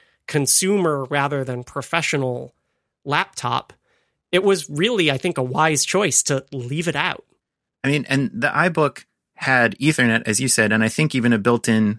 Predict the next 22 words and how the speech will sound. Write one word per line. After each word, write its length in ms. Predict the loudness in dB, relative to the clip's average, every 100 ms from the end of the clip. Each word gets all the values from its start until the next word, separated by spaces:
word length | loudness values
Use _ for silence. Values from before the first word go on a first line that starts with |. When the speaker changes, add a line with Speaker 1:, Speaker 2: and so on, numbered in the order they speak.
| -2
Speaker 2:
fifty-six 520 | -2 0 -2 0 -2
K 180 | 0 2
modem, 420 | 2 2 0 0
because 300 | -2 0 0
that 120 | 0
was 120 | 0
still 240 | 0 2 2
a 60 |
viable 420 | 2 2 2 2 2
option 500 | 2 0 0 0 -2 -8 _ _
<laughs> 300 | _ _ _
for 160 | -2
connecting 400 | 0 0 0 0
to 80 | 2
the 120 | 2
internet 460 | 2 2 2 0 -2 _ _
in 140 | -2 0
nineteen 260 | 0 0
ninety-nine. 560 | 2 2 2 2 0 -4 _ _ _ _ _ _ -4
As 160 | -2
you 60 | 0
said, 340 | 0 -2 -6